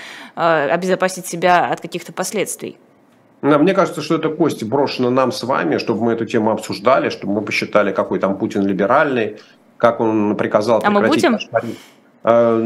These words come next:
Speaker 2: ну, как он прекратил кошмарить, прека-, этот самый, прик-, приказал прекратить кошмарить бизнес.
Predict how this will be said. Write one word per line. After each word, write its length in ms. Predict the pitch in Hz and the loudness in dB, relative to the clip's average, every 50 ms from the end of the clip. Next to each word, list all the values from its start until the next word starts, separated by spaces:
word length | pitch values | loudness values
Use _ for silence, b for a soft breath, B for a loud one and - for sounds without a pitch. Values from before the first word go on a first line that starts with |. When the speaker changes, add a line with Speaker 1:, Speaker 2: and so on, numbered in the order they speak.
| 113 110 120 | -2 -2 0
Speaker 2:
ну, 400 | 135 131 135 143 135 131 123 110 | 0 0 2 2 2 0 0 2
как 180 | - 143 - | 2 2 2
он 80 | 151 123 | 2 0
прекратил 320 | 143 127 139 131 147 143 | 0 0 0 0 0 0
кошмарить, 500 | - 135 - - 143 131 120 120 107 95 | 0 0 0 0 0 0 0 0 -2 -2
прека-, 380 | - - - 139 127 127 127 123 | -2 0 2 2 4 4 4 2
этот 220 | 113 113 107 98 | 0 0 -4 -4
самый, 320 | - - - 95 85 90 - | -2 -2 0 0 0 -2 -2
прик-, 400 | - 110 117 113 - 82 - - | 0 0 -2 -2 -2 -6 -8 -4
приказал 580 | - 123 135 - - 139 139 151 151 131 117 - | 0 0 2 4 4 4 4 6 4 4 4 2
прекратить 460 | - 107 - 127 127 - - 139 - | -2 -4 0 0 0 0 -2 -4 -2
кошмарить 480 | - 120 113 - 127 117 107 95 90 | -2 -2 0 0 0 0 0 0 -2
бизнес. 460 | 92 98 113 120 120 147 135 - - | 0 0 2 2 2 2 0 -2 -2